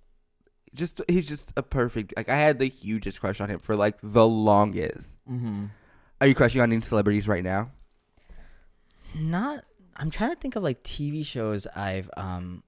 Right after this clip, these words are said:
Speaker 2: I watch. I mean, w-, when Once Upon a Time was happening,
Speaker 1: Mm-hmm.
Speaker 2: Hook, I mean, the guy who played Hook in Once Upon a Time, he, he's
Speaker 1: I think, yeah, I think
Speaker 2: he's
Speaker 1: I remember,
Speaker 2: very
Speaker 1: 'cause I watched the first
Speaker 2: good-looking.
Speaker 1: two seasons of Once Upon a Time.
Speaker 2: I, did he come,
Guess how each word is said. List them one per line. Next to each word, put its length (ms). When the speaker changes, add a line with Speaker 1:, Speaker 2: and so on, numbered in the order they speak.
Speaker 2:
I 140
watch. 600
I 60
mean, 100
w-, 180
when 220
Once 200
Upon 220
a 40
Time 220
was 140
happening, 420
Speaker 1:
Mm-hmm. 260
Speaker 2:
Hook, 280
I 60
mean, 260
the 80
guy 120
who 100
played 220
Hook 280
in 80
Once 140
Upon 200
a 60
Time, 340
he, 380
he's 580
Speaker 1:
I 100
think, 180
yeah, 180
I 160
think 60
Speaker 2:
he's 120
Speaker 1:
I 40
remember, 260
Speaker 2:
very 200
Speaker 1:
'cause 100
I 80
watched 200
the 140
first 260
Speaker 2:
good-looking. 140
Speaker 1:
two 180
seasons 440
of 220
Once 180
Upon 180
a 40
Time. 460
Speaker 2:
I, 120
did 200
he 80
come, 360